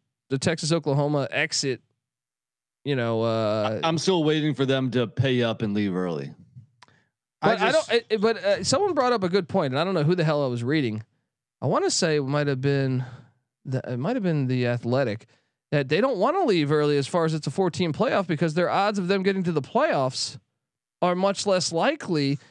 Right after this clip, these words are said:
Speaker 1: They thought that this move to the S E C was gonna be pending the twelve-team playoff.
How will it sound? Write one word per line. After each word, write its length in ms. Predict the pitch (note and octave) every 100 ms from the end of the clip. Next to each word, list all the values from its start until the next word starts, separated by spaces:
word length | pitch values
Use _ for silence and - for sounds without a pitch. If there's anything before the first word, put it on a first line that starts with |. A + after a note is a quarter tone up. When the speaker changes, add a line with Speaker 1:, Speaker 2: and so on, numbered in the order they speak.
| C#3
Speaker 1:
They 160 | F#3+ F#3
thought 480 | - - A3 C#4+ A3 F#3
that 200 | G3+ F3+
this 180 | G3
move 180 | G#3 G#3
to 120 | G3 F3
the 140 | F3+
S 180 | G3+ -
E 120 | F#3+
C 220 | - B3+ B3
was 120 | F3
gonna 140 | F#3 F3+
be 120 | F3
pending 440 | - G3+ G#3 F#3+
the 80 | D#3+
twelve-team 560 | - G#3+ F#3 - F3 C#3
playoff. 520 | A#3 D4+ B2 -